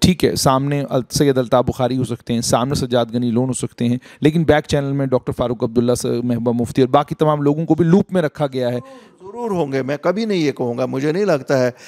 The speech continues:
Speaker 2: कोई भी, कोई भी स्टेट ऐसा करती है कि वो, अम, channels of communication बंद करती है, कहीं पे भी नहीं होता है। देखिए, मैं तो एक ताजर हूँ, मुझे ये पता है, ट-, channels of communication are open।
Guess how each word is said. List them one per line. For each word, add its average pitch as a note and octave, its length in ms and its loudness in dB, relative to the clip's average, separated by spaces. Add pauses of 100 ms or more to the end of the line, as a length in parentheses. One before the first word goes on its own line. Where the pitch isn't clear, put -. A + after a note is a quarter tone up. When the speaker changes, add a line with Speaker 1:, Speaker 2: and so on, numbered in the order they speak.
(220)
Speaker 2:
कोई F3 300 4
भी, E3 320 0 (200)
कोई D#3+ 280 2
भी D#3 300 0
स्टेट - 640 0
ऐसा B2+ 240 0
करती B2 380 -4
है A#2+ 100 -2
कि B2+ 120 -4
वो, B2 260 2 (280)
अम, A2+ 260 0
channels B2 520 2
of A#2+ 80 2
communication A#2 680 -2
बंद G2+ 300 -4
करती G#2 280 -6
है, A#2 80 0
कहीं A#3+ 320 2
पे E3 120 4
भी A#2 160 -2
नहीं F#3+ 180 -4
होता D#3 260 -6
है। A2 80 -4
देखिए, A#2 340 -4 (320)
मैं C3 140 4
तो D3 160 4
एक C3 160 0 (160)
ताजर - 480 0
हूँ, A#2 140 -2
मुझे A#2+ 240 -2
ये B2+ 120 0
पता A#2+ 280 -2
है, - 160 0 (300)
ट-, D3+ 160 2
channels D#3+ 360 2
of D3 60 0 (120)
communication D3 640 -4
are F3+ 160 4
open। G3 160 -2